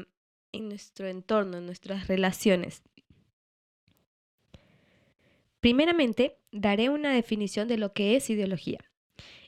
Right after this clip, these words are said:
Y para los que no sepan, quiero darles a conocer que la ideología es un sistema de creencias, ideas y sentimientos que guían nuestro pensamiento a la hora de interpretar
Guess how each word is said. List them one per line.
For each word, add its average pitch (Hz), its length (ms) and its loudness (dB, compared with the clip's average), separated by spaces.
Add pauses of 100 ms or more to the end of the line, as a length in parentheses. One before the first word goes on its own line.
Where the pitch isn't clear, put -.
Y 214 100 -2
para 214 320 2
los 202 160 0
que 190 140 -2
no 226 100 0
sepan, 294 400 2 (840)
quiero 220 220 4
darles 226 320 2
a 285 60 0
conocer 247 460 -2
que 220 180 -4
la 214 80 2
ideología 202 760 0
es 202 220 0
un 233 220 -6 (140)
sistema 254 680 0
de 254 140 4
creencias, 202 680 -4 (100)
ideas 202 600 2
y 202 120 -6
sentimientos 202 800 -2 (120)
que 202 140 2
guían 285 360 2
nuestro 214 320 -2
pensamiento 208 720 0 (100)
a 196 100 0
la 196 180 -2
hora 208 300 4
de 180 320 -2
interpretar 175 1000 0